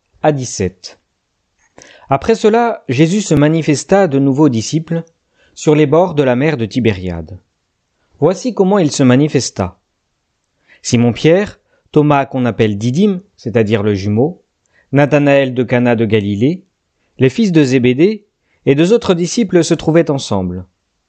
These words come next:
Simon-Pierre leur dit, « Je vais pêcher. » Ils lui dirent, « Nous allons avec toi. » Ils sortirent et montèrent dans la barque, mais cette nuit-là, ils ne prirent rien. Le matin venu,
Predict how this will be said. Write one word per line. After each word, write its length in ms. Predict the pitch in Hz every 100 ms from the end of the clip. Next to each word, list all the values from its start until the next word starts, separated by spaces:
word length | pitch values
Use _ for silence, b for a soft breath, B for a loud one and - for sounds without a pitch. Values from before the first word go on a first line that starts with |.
| _ _ _
Simon-Pierre 480 | - 135 123 156 139
leur 180 | 147 147
dit, « 240 | 117 101 _ _ _ _ -
Je 160 | 123
vais 140 | 180 240
pêcher. » 480 | 214 160 135 127 _ _ _ _ _ b b b
Ils 100 | 120
lui 140 | 123
dirent, « 460 | 120 143 101 90 _ _ _ _ -
Nous 120 | 127
allons 220 | 147 151
avec 240 | 131 120 110
toi. » 400 | 139 135 110 _ _ _ _ _ B B
Ils 160 | 131 131
sortirent 400 | 190 175 - 214
et 60 |
montèrent 320 | 170 156 170 143
dans 80 |
la 100 | 135
barque, 460 | 117 151 202 - _ _ _ -
mais 320 | 113 131 - -
cette 260 | - 196 175
nuit-là, 480 | 120 107 113 - _ _ _
ils 120 | 143
ne 60 | 165
prirent 240 | 175 143 101
rien. 340 | 95 90 92 _ _ _ _ _ _ _ _ _ _ b b
Le 100 | 127
matin 240 | 139 165 214
venu, 460 | 175 190 226 220